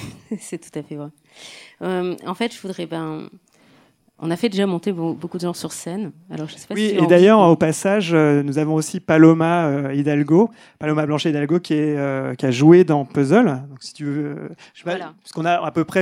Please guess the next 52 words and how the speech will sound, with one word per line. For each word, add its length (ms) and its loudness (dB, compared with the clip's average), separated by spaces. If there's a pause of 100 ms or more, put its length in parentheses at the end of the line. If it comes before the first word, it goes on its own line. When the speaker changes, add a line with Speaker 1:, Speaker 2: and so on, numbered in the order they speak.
(100)
Speaker 1:
Ah, 60 -6
je 80 -6
la 100 0
Speaker 2:
fini, 140 -4
Speaker 1:
reconnais. 240 -6
Speaker 2:
on 80 -12
finit, 300 0
donc 120 6
juste, 320 -4 (260)
Speaker 1:
Voilà, 140 0
Speaker 2:
ouais. 180 0 (120)
Speaker 1:
parce 100 -14
qu'on 140 -10
allait 160 -4
vous 120 -8
Speaker 2:
Qu'on, 100 -4
qu'on 160 -4
Speaker 1:
proposer 200 0
de, 60 -6
Speaker 2:
salue, 220 -4
Speaker 1:
de 100 -4
nous 100 -4
Speaker 2:
euh, 80 -6
Speaker 1:
poser 280 -4
des, 180 -8
des, 320 -10
des, 160 -16
enfin, 240 -16
de, 140 -12
de 120 -16
lui 160 -16
poser 280 -14
des 100 -10
questions. 400 -18
Speaker 2:
tout, 220 -16
ouais, 180 -2
Speaker 1:
Donc, 100 -20
Speaker 2:
absolument. 460 -4
Speaker 1:
je 60 -8
voulais 160 -10
vous 140 -16
passer 260 -12
la 120 -8
parole. 320 -12
Speaker 2:
Si, 640 -14
si, 200 -14
pour 200 -6
ceux 240 -2
qui, 220 -6
euh, 260 -6
voilà. 340 -8
Donc, 240 -20